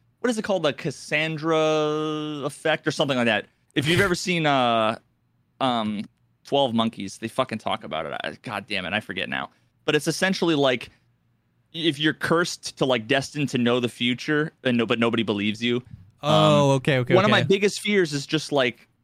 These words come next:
Speaker 1: I get accused of a crime,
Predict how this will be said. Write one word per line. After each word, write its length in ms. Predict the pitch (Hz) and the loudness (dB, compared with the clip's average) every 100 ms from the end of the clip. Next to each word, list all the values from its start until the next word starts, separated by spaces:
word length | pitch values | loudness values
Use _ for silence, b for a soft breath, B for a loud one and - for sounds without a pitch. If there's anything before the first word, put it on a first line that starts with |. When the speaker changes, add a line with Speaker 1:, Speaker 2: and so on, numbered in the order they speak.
| _ _ _ _ _ _ _ _ | _ _ _ _ _ _ _ _
Speaker 1:
I 120 | 151 | -4
get 340 | 147 160 156 - _ _ _ - | -2 0 0 -2 _ _ _ -12
accused 420 | 147 - 180 147 | -8 -2 -2 -2
of 100 | 147 | -2
a 60 | 143 | -4
crime, 640 | - 143 139 139 139 | -2 0 0 0 -2